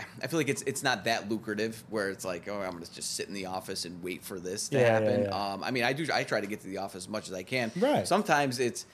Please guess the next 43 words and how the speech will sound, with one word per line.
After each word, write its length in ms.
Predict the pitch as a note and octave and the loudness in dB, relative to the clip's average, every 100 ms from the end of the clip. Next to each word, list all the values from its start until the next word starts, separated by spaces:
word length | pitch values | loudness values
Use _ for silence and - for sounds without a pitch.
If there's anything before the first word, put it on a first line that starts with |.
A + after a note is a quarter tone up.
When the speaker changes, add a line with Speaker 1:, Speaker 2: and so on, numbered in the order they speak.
| - | -6
Speaker 1:
it's 160 | A#2+ A#2+ | -4 -2
a 40 | |
little 160 | B2+ C3 | 0 2
more 140 | A#2+ | 4
beneficial 600 | A2 B2 A#2 C3+ C3+ B2 | 4 2 2 0 2 2
and 80 | A2 | 4
advantageous 560 | A2+ A2 G#2 C#3 C#3 G#2+ | 4 2 0 0 0 0
than 120 | A2 | 2
others 260 | C3+ B2+ G#2+ | 2 2 -2
'cause 100 | G#2 | -2
I 80 | A#2+ | 2
go 160 | C3+ | 2
to 60 | A2+ | 4
the 60 | A2 | 4
office 340 | C3 B2+ A2+ | 4 2 -2
and 80 | A2 | -4
there's 100 | G#2 | -4
people 260 | C3 A#2+ | -4 0
there 100 | A#2 | 0
just 180 | A2 F#2 | 0 -4
fucking 300 | - B2+ A#2+ | 0 0 2
around 460 | G#2 A2 A#2+ A#2 G#2+ | 0 0 0 0 -2
and 360 | G#2+ G#2+ G#2 G2 | -2 0 -2 -2
Speaker 2:
Yeah. 220 | B2+ A#2+ A2+ A#2 | 4 4 2 -4
Speaker 1:
l-, 100 | A#2 F#2 - _ - - - - | -8 -12 -20 _ -20 -20 -12 -4
I 60 | |
look 140 | A2 A#2 | -2 2
at 60 | |
my 80 | A2 | 2
watch, 280 | G#2+ A2+ - | 4 2 0
like, 180 | - - | -8 -14
"God 200 | - A#2 | -18 -16
damn, 100 | F#2+ - | -14 -4
two 140 | C3 | 2
hours 200 | A2 G#2+ | 4 2
passed 280 | - G2 - | 0 -2 -2
by 120 | F2+ | -4
and 120 | E2+ | -4
I 40 | E2+ | -6
literally 340 | G2 G#2 F#2+ | -4 -2 -4
got 160 | E2+ D#2+ | -6 -8
nothing 300 | F2+ - - | -8 -10 -12
done." 240 | A1+ - | -10 -12